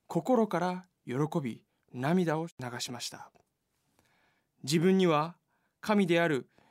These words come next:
イエス・キリストの命ほどの価値があるということ。彼の人生は大きく変わりました。この素晴らしい知らせをもっと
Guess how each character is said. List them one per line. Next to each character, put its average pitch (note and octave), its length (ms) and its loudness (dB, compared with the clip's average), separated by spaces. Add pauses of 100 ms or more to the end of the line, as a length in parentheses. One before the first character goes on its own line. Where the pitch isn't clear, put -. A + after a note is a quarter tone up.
(120)
イ G3+ 120 2
エ B3 100 4
ス・ - 140 -2
キ - 120 -2
リ G3+ 140 2
ス G3+ 80 -6
ト G3 120 0
の F#3 260 0
命 A#3 360 2
ほ G3 120 0
ど F#3+ 120 -2
の F3+ 120 -2
価 - 200 -8
値 D3 140 -4
が C#3+ 240 -4 (320)
あ C3+ 120 0
る F3+ 120 0
と - 80 -6
い B2 80 -2
う A#2 40 -8
こ A#2+ 100 -18
と。 - 200 -18 (1120)
彼 G3+ 200 4
の F#3+ 120 4
人 F3+ 220 4
生 F3 160 0
は D3+ 260 0
大 F3+ 160 4
き - 140 -14
く F#3 240 -6
変 C#3+ 100 -8
わ C3+ 80 -4
り C3 60 -4
ま C3 100 -6
し - 80 -6
た。 - 220 -12 (840)
こ G#3 120 0
の A3 80 6
素 G#3+ 160 0
晴 A3+ 120 4
ら A3+ 100 4
し A3+ 180 0
い G3+ 40 2
知 G3 140 -2
ら F#3 120 2
せ F#3+ 140 0
を F3 80 4
も F3+ 160 2
っ G#3+ 40 -2
と F3+ 320 -2